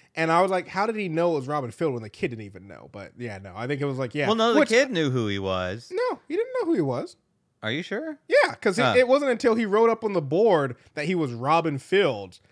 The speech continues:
Speaker 1: and then the kid was like, "Oh my God." It's like when he, at the Fight Club, he writes up his
Speaker 2: Mm,
Speaker 1: name.
Speaker 2: fair
Speaker 1: That's when the
Speaker 2: enough,
Speaker 1: kid
Speaker 2: fair enough.
Speaker 1: Uh, but I will say, like, yeah, I think that, like, it's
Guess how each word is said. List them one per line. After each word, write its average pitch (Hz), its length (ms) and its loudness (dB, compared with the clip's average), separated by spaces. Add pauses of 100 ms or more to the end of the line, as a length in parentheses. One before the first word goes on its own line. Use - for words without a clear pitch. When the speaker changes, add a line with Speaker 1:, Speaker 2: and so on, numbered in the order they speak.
(100)
Speaker 1:
and 156 120 -2
then 170 80 0
the 160 80 0
kid 160 60 -2
was 147 100 0
like, 135 160 -8
"Oh 151 120 0
my 139 200 -4
God." 123 320 0
It's - 80 -18
like 127 100 -4
when 139 120 -4
he, 143 120 -10
at 143 160 -6
the - 80 -6
Fight 208 240 -2
Club, 87 280 -16 (100)
he 147 100 -10
writes 139 220 -2
up 123 80 -2
his 120 160 -2
Speaker 2:
Mm, - 20 0
Speaker 1:
name. 156 220 0
Speaker 2:
fair 110 80 4
Speaker 1:
That's 104 60 2
when 98 80 -2
the 95 40 -2
Speaker 2:
enough, 90 140 -4
Speaker 1:
kid 131 80 -6
Speaker 2:
fair 98 160 -2
enough. 87 280 -6
Speaker 1:
Uh, 156 340 4
but 180 280 2
I 185 80 0
will 202 160 4
say, 202 140 0
like, 180 180 2
yeah, 190 260 2
I 160 120 0
think 202 160 -2
that, 190 80 -2
like, 156 100 -4
it's 151 300 -12